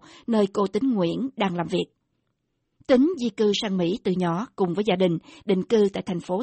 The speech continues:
Santa Ana, nơi có rất đông người Việt sinh sống. Báo chí địa phương dẫn lời thân nhân của Tính cho biết, cô chuẩn bị kết hôn vào năm hai ngàn mười bảy. Vài phút trước khi thảm kịch xảy ra, cô còn chia sẻ kế hoạch đón Giáng sinh năm nay qua tin nhắn điện thoại với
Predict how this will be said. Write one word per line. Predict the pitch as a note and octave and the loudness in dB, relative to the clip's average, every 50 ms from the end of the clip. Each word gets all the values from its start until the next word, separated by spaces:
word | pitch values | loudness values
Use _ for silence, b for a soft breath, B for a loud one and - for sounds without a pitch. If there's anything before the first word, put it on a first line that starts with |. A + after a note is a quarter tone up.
| - - | -6 -6
Santa | G#3 F#3 - G3 D3 | -6 -6 -4 -4 -4
Ana, | F#3 F3+ F3+ F3+ F3 E3 B B B B B B | -4 0 0 0 0 0 B B B B B B
nơi | - B3 A#3 A3+ A3+ | -2 0 2 2 0
có | - - D4 D#4 | 0 -4 -6 -6
rất | E4 F4 - | -6 -8 -6
đông | - A3+ G#3 G#3 | -4 -4 -2 -2
người | G3 F#3 F3 E3 | -2 -2 -2 -2
Việt | - E3+ E3 - | -2 -4 -4 -4
sinh | - G3 F3+ | -4 -4 -4
sống. | - G3+ F3 F3 G3 C4+ - _ _ _ _ _ _ _ _ _ _ _ _ _ _ _ _ _ _ | -2 -2 -2 -2 -2 -4 -8 _ _ _ _ _ _ _ _ _ _ _ _ _ _ _ _ _ _
Báo | B3 C#4+ | -2 -2
chí | D4 - C#4 D#4+ F4 | 0 0 0 0 0
địa | A3+ F#3 F3 - | 0 -2 -2 0
phương | - A3 G#3 G3+ G3+ F3+ | 2 2 2 2 2 0
dẫn | F3+ E3+ - A#3 | -2 -2 0 0
lời | B3+ G3+ F3+ E3+ | 0 0 0 0
thân | - A3 G3+ F#3+ F#3+ | -2 -4 -4 -2 -2
nhân | G3 F#3 F#3 - | -2 -2 -2 -4
của | - F3 | -6 -4
Tính | - G3+ F#3 A#3+ C#4+ - | -4 -2 -4 -4 -2 -2
cho | F#3+ F3 | -2 0
biết, | E3+ G3 B3 C#4+ B B B B B B B B | 2 2 2 0 B B B B B B B B
cô | - B3+ A#3 | 2 2 2
chuẩn | - - F3 G#3+ A3 | 2 0 -4 -2 -2
bị | F#3+ E3 D3 | -2 -2 -2
kết | - B3+ C4 A#3 | -6 -8 -8 -4
hôn | A#3 G#3 G3 F#3 F#3 | 0 0 0 0 0
vào | F#3+ - F3+ E3 | -2 -2 -2 -2
năm | E3+ F#3+ F#3+ F3+ F3+ F#3 - | -2 -2 -2 -4 -4 -6 -8
hai | G#3 G#3+ G#3 | -8 -8 -6
ngàn | F#3 F#3 F3 E3+ E3+ F3 | -4 -4 -4 -2 -2 -2
mười | E3+ E3 | -2 0
bảy. | E3 E3+ D#3+ D#3+ F#3+ A#3+ C#4 b b b b b b b b b | 0 0 0 0 -2 -4 -6 b b b b b b b b b
Vài | - G3+ G#3+ G3+ | -4 0 0 0
phút | F#3+ - D#4 - - - | 0 -2 -6 -6 -4 -6
trước | D#4+ D#4 | -6 -4
khi | - B3 A3 G#3 G3 F#3+ | -2 0 2 2 2 0
thảm | - G3+ G3 A3 | -2 -6 -8 -4
kịch | - E3 - - | -4 -4 -4 -4
xảy | - D#3+ F#3+ A3 | -6 -4 0 0
ra, | G3 F#3 F3 B B B B B B | 0 0 0 B B B B B B
cô | - B3+ | -4 -2
còn | B3 A#3 G3 F#3 F3+ | 0 0 0 -2 -2
chia | - - A#3 G#3 - | -2 -4 -6 -4 -4
sẻ | G3+ E3+ E3 F#3+ - | -4 -2 -4 -4 -4
kế | C#4 C#4 | -6 -6
hoạch | A#3+ A3+ F3+ - - _ | -4 -6 -6 -8 -10 _
đón | G3 F#3+ F#3 F#3+ B3 C#4 B3+ | -6 -4 -4 -2 -2 -2 -2
Giáng | A#3+ G#3+ C4 C4 - | -2 -4 -4 -4 -4
sinh | G#3+ F3+ | -4 -2
năm | F#3+ F3+ F3+ | -2 -2 0
nay | F3+ F3 F3 E3+ B B B B B B | 0 0 0 -2 B B B B B B
qua | - A#3 G#3+ | 0 0 0
tin | - - G3+ G3 | 0 -2 -2 0
nhắn | G3 F#3 F#3+ C4+ D4 | 0 -2 -2 -2 -2
điện | A3 F3+ E3+ D#3+ D#3+ | -2 -2 -4 -4 -6
thoại | - G#3+ F3+ E3+ - G#2 - - | -4 -4 -2 -2 -2 -4 -8 -8
với | - F3+ F3+ F3 | -4 -2 -2 -2